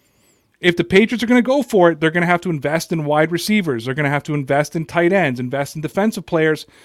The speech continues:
Now they're gonna have too many assets. Now you're gonna have a Corey Davis. Oh, just trade him away.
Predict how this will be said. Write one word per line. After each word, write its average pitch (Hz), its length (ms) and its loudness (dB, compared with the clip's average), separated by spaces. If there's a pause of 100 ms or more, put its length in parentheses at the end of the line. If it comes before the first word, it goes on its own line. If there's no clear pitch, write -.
(280)
Now 160 240 0
they're 233 120 0
gonna 233 140 2
have 220 140 0
too 240 160 0
many 220 220 4
assets. 127 420 -4
Now 156 140 0
you're 196 160 0
gonna 196 180 0
have 202 280 0
a 196 60 -2
Corey 170 360 -2
Davis. 139 460 -2 (280)
Oh, 233 120 4
just 202 200 0
trade 214 220 2
him 208 80 0
away. 208 320 2